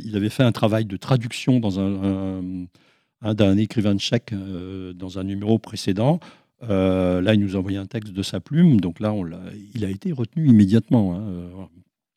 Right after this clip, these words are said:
Euh, quant à, euh, euh, les deux premiers, hein, Florent Arc et, euh, Barbaroux, des gens qui ont déjà publié dans d'autres revues de nouvelles, parce que elles sont peu nombreuses, hein, on, on est, euh, quatre ou cinq, même si la, le support papier est en train de disparaître, euh,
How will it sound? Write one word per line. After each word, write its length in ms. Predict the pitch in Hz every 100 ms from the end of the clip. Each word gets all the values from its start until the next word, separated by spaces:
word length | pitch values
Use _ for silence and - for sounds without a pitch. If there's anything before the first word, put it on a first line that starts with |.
| _ _ -
Euh, 200 | 107 98 -
quant 180 | 135 127 -
à, 480 | 117 113 110 110 107
euh, 500 | 107 107 104 101 101 - - - _ _ _ 107
euh, 680 | 104 104 101 98 101 101
les 120 | 104 110
deux 140 | 160
premiers, 480 | - 135 113 120 156
hein, 160 | 110
Florent 400 | 117 117 104 107
Arc 320 | 110 120 - 101
et, 240 | 95 95
euh, 760 | 92 90 92 90 90 87 87 87
Barbaroux, 480 | 87 85 85 147 160
des 60 | 95
gens 200 | 117 87
qui 120 | 104
ont 60 |
déjà 200 | 98 107
publié 380 | 120 120 107 151
dans 160 | 135 107
d'autres 300 | 226 - 131
revues 320 | 113 107 110
de 20 |
nouvelles, 320 | 104 95 101
parce 160 | 101 -
que 160 | 101 95 - - _ -
elles 160 | 95
sont 160 | - 110
peu 160 | - 117
nombreuses, 520 | 139 160 175 131 107
hein, 240 | 113 104
on, 340 | 90 90 92 87
on 180 | 95 98
est, 280 | 104 113 104
euh, 140 | 92 98
quatre 220 | - -
ou 60 | 113
cinq, 320 | - 160 -
même 200 | 101 101
si 300 | - 135 123
la, 200 | 90 90
le 200 | 85 107
support 380 | 107 - - 123
papier 300 | 120 107 131
est 100 | -
en 80 | 104
train 180 | - 98
de 60 |
disparaître, 580 | 92 - - 127 202 -
euh, 220 | 92 92